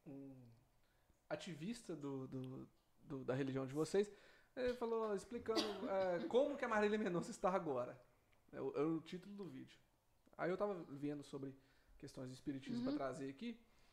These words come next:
Speaker 1: E aí ele falou que, assim, no, na opinião dele, tá?
Speaker 2: Uhum.
Speaker 1: Tô cit-, tô parafrase-, parafraseando o que o cara falou. Que ela já tinha, tipo assim, ela teve um estouro tão,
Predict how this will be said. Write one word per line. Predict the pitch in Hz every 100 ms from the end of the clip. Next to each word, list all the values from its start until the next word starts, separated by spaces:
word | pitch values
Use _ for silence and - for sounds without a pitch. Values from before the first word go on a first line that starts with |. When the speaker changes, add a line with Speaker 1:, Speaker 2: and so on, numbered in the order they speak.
| - - - _ _ _
Speaker 1:
E | 151 139 143 147 143 139 135 123 - -
aí | 147 156
ele | 165
falou | 214 202 214
que, | 233 226 220 196 165 _ _ _ _ _ -
assim, | 170 185 139 135 - - - - - _ - 127
no, | 143 151
na | 156
opinião | 156 190 180 233
dele, | 147 143
tá? | 139 180 262
Speaker 2:
Uhum. | 226 214
Speaker 1:
Tô | 247
cit-, | - - - -
tô | 160 160 143
parafrase-, | 165 185 185 214 180 160 - -
parafraseando | 160 - - 175 196 175 160 196
o | 202
que |
o | 226
cara | 175 175
falou. | 196 - - - - - - - - - - -
Que | 196 180
ela | 170 196
já | 190 202
tinha, | - 208 214 208
tipo | 226
assim, | 208
ela | 180
teve | 165 190
um | 214
estouro | - 202 190
tão, | 208 277